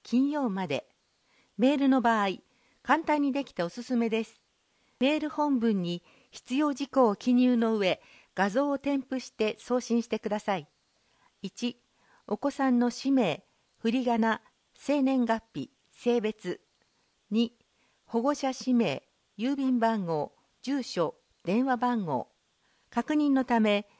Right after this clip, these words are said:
メール送信後、広報広聴課までご連絡ください。確認が取れない場合、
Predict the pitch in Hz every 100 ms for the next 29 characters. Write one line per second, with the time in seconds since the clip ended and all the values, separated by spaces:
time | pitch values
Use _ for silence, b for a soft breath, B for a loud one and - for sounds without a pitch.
0 | b b 220 254 254 - 262 254 - 226
1 | 214 196 180 b b - 320 311 254 214
2 | - 269 262 277 262 240 226 202 147 170
3 | 208 240 240 - 220 214 202 156 _ _
4 | _ _ - 226 285 277 262 254 254 247
5 | 262 262 214 202 190 180